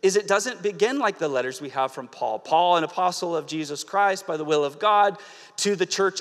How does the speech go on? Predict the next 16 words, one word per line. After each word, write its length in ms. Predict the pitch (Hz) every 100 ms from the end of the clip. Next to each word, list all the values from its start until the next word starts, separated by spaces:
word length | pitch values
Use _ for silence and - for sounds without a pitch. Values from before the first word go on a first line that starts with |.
| 185
in 240 | 190 190 -
X 280 | 185 -
Y 180 | 180 170
Z." 380 | 151 196 208 196
It 260 | 202 208 196
begins 840 | 196 156 196 269 180 151 175 -
more 280 | 160 220 285
like 420 | 170 131 139 - -
a 60 |
sermon. 720 | 151 - 269 311 117 - - _ _ _ _ _ _ _ _ _ _ _ _ _ -
This 160 | 170
is 120 | 196
actually 340 | 208 269 262 208
more 220 | 175 175
likely 580 | 170 220 208 160 156 -
a 240 | 156 151